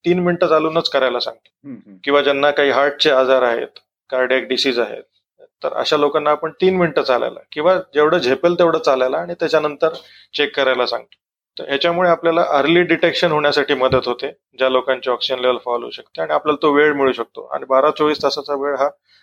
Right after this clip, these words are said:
Speaker 1: बऱ्यापैकी चांगला वेळ आहे, भरपूर वेळ आहे, त्यामध्ये आपण फर्दर गोष्टी अरेंज करू शकतो.
Speaker 2: ही खूपच, अ, उपयुक्त माहिती आहे आणि विशेषतः जे लोक होम क्वारंटाईन मध्ये आहेत
Speaker 1: Yes.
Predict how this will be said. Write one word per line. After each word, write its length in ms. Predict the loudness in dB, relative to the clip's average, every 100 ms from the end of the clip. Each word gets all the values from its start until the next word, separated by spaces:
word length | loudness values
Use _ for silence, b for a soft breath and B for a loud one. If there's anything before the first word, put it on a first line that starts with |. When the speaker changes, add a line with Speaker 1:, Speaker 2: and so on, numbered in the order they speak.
| _ -2
Speaker 1:
बऱ्यापैकी 540 | 2 2 0 0 -2 -4 _ b b b _ _ -2
चांगला 260 | 0 2
वेळ 220 | 2 2
आहे, 160 | 2 -2
भरपूर 420 | -4 -6 -4 -2
वेळ 240 | -2 0 -2
आहे, 160 | -4
त्यामध्ये 580 | -10 _ -18 -14 -8 -4
आपण 240 | -2 -4 -2
फर्दर 320 | 0 2 2 2
गोष्टी 320 | 0 0 0
अरेंज 280 | 2 0 -2
करू 180 | -4
शकतो. 340 | -6 -14 _ _ _ -8
Speaker 2:
ही 100 | -6
खूपच, 360 | -2 0 0 2
अ, 260 | 4 4 2 0
उपयुक्त 400 | -2 -2 0 0
माहिती 400 | 0 -2 0 2
आहे 260 | 2 0
आणि 240 | 0 0 2
विशेषतः 460 | 0 -2 -2 -2
जे 240 | 0 0 0
लोक 240 | 0 2 2 2 -2 -4
होम 180 | 0 2
क्वारंटाईन 460 | 2 2 2 2 0
मध्ये 260 | 2 2
आहेत 220 | 2 0
Speaker 1:
Yes. 80 | -4